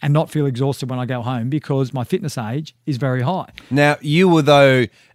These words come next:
Speaker 2: outside of being a health and fitness economist, uh, this is something that you grew throughout your whole life from leaving school, studying and whatnot, but peppered throughout that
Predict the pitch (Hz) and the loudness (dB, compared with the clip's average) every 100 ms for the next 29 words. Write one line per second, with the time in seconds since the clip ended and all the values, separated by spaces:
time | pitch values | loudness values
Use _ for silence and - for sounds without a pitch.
0 | - 143 143 - 139 135 107 131 123 92 | 0 0 2 2 4 4 0 -2 -2 -2
1 | 139 131 113 - 139 123 113 - 135 127 | -2 -2 -4 -4 -6 -8 -8 -2 2 2
2 | 107 101 - - 113 110 123 127 113 107 | 0 -4 -10 -6 -2 -2 -2 -6 -4 -4
3 | 113 104 110 110 101 123 120 113 101 120 | -4 -6 -4 -4 -2 -2 0 -2 -4 -2
4 | 110 123 113 - 143 156 98 104 - 104 | -2 -2 -6 -2 -2 0 0 -2 -4 -4
5 | 110 101 104 - 113 104 - 117 110 104 | -4 -4 -6 -4 -4 -4 -4 -4 -2 -2
6 | 101 98 117 - 113 - 104 - - - | -2 -2 -2 -2 -4 -4 -8 -8 -6 -4
7 | 139 95 135 185 - 107 98 | -4 -2 2 2 2 -2 -2